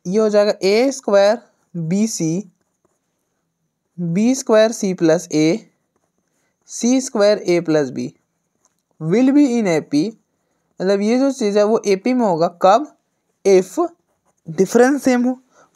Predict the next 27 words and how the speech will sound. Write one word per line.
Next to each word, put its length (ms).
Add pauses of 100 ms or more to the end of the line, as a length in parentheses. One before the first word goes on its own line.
मतलब 180
सक-, 340 (100)
इन 200
दोनों 220
का 140
डिफरेंस, 460 (440)
इन 240
दोनों 300
डिफरेंस 400
के, 100 (200)
मतलब 240
इन 200
दोनों 240 (880)
टर्म 200
के 100
डिफरेंस 360
के 120
इक्वल 240
हो 60
जाए। 180 (720)
मतलब 260 (100)
बी 300
स्क्वायर 560
सी 320
प्लस 360
ए 400 (540)
माइनस 560